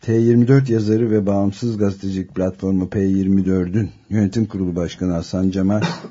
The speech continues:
<coughs> Barolar Birliği Başkanı Metin Feyzoğlu ve Milliyetçi Hareket Partisi Grup Başkan Vekili Oktay Vural'ın da aralarında bulunduğu birçok isim yayına katılıyor. Tarık Toros,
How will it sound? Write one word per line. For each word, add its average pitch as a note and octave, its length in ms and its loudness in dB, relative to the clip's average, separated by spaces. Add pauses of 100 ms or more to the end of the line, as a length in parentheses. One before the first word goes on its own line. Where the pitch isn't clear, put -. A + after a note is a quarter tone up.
<coughs> - 360 -8
Barolar G2+ 580 0
Birliği F#2 380 -2
Başkanı F2 400 -2
Metin F#2 300 -2
Feyzoğlu G2 600 0
ve F#2+ 80 2
Milliyetçi F#2+ 480 0
Hareket G2 460 -4
Partisi F#2 420 -6
Grup G2+ 260 -4
Başkan G2 420 -2
Vekili F#2+ 260 -4
Oktay G2 340 -4
Vural'ın G2+ 460 2
da E2+ 100 -2
aralarında F#2 600 -2
bulunduğu F2+ 400 -4
birçok G2 300 -2
isim E2+ 280 -4
yayına F#2 400 2
katılıyor. D3 560 0 (1600)
Tarık G2 380 -4
Toros, B2+ 320 2